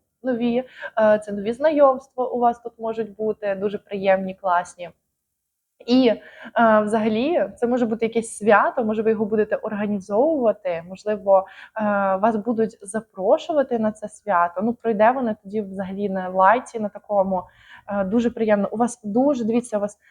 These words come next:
такі приємні карти, у вас такі приємні енергії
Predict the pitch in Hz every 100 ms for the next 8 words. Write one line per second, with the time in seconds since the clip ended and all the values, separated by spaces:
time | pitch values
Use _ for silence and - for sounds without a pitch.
0 | _ - - 269 - 226 220 202 247 262
1 | 240 226 226 226 294 - 330 240 226 -
2 | 226 262 262 233 214 220 226 226 220 202
3 | 185 180 233 339 339 233